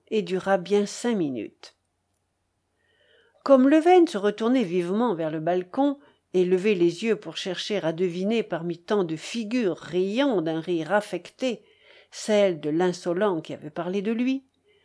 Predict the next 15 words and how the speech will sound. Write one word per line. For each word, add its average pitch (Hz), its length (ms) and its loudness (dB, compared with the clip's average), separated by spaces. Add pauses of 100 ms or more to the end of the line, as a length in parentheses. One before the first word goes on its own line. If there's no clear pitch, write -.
(280)
deux 294 280 4
gendarmes 185 680 2
au 285 160 4
galop 208 560 2
arrivèrent 226 480 -2
sur 285 200 0
la 226 100 4
foule. 120 420 -10 (880)
Le 208 120 2
balcon 247 440 0
fut 254 220 -2
vide 254 400 2
en 247 180 2
un 277 140 4
instant, 294 520 0